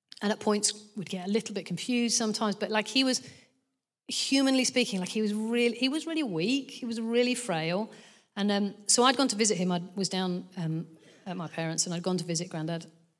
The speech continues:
and was sort of sitting and been chatting with him and, and, you know, just chit-chat to and fro. And a couple of times he got a little bit confused, and then he sort of came back round again. And, and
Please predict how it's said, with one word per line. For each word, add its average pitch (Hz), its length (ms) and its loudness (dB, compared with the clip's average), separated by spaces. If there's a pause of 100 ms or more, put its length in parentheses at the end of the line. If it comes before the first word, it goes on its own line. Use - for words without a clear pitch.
and 185 260 -2
was 190 320 0
sort 202 140 4
of - 80 0
sitting 196 320 2
and 190 160 2
been 208 120 4
chatting 196 340 4
with 185 140 4
him 175 280 2
and, 170 240 0 (840)
and, 202 200 2
you 214 120 4
know, 170 80 4
just - 400 -2
chit-chat 190 360 0
to 202 100 4
and 180 100 2
fro. 180 160 2
And 185 80 4
a 190 40 -2
couple - 220 -4
of 247 60 2
times 226 220 4
he 220 80 -2
got 208 140 0
a - 20 2
little 220 140 2
bit 202 120 -6
confused, 208 480 2
and 196 100 4
then 196 80 6
he 196 80 6
sort 190 320 4
of - 100 -12 (480)
came 208 200 0
back 190 160 -2
round 196 220 2
again. 170 320 2
And, 170 180 -2
and 190 420 0